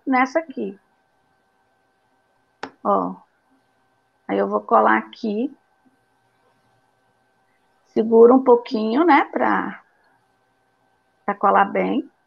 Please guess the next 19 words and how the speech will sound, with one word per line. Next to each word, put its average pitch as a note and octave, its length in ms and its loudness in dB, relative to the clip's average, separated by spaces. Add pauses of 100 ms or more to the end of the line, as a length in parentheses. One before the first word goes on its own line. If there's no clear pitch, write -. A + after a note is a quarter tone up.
(140)
Deixa - 120 -14
eu - 40 -12
colar G3 380 -4 (360)
direito, F#3+ 440 -8
que - 60 -8
eu G3 60 -2
não G3 100 -6
colei. F#3+ 540 -4 (3250)
Menos D#4 540 4
cola, C4+ 420 4
principalmente D4+ 800 0
no C#4 180 0
preto, B3+ 720 2
né? C4+ 280 2 (520)
Porque A#3+ 300 2
senão A#3+ 380 2
ela C#4 260 6
vai, B3+ 560 2
ó, F#3+ 260 0